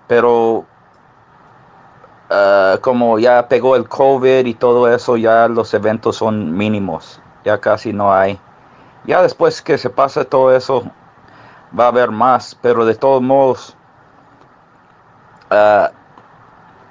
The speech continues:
he viajado por todos lados del, del, de los Estados Unidos, por México, Panamá, eh,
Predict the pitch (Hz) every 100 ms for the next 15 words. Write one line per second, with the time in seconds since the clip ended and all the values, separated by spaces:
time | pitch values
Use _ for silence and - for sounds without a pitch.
0 | _ _ _ - - _ _ _ _ _
1 | _ - - - 110 117 123 123 123 -
2 | _ _ - 110 101 - 127 123 120 107
3 | 127 123 117 - 104 113 120 117 110 104
4 | 92 82 98 95 82 - _ _ - 98
5 | 98 98 95 95 - 113 117 117 113 117
6 | 117 117 110 - 98 104 113 117 - 120
7 | - 110 101 101 107 113 113 110 107 -
8 | - - - - - - - 90 92 90
9 | 87 85 82